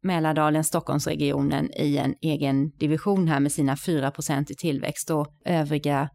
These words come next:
eh, delar av landet, och även då om vi ser till just Västsverige, Göteborg, så har vi,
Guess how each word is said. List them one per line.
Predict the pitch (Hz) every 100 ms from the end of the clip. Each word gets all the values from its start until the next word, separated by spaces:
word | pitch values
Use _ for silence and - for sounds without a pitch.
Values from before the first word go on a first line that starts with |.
| -
eh, | 156 165
delar | 185 175 156 151
av | 156
landet, | 156 151 160 160 - - - -
och | 151 151
även | 175 156 151
då | 151
om | 151
vi |
ser | 151 156 147
till | - 156
just | 156 - - - -
Västsverige, | 160 147 - - 147 156 160
Göteborg, | 147 147 147 143 - 160
så | - 160
har | 160 151 147
vi, | 147 143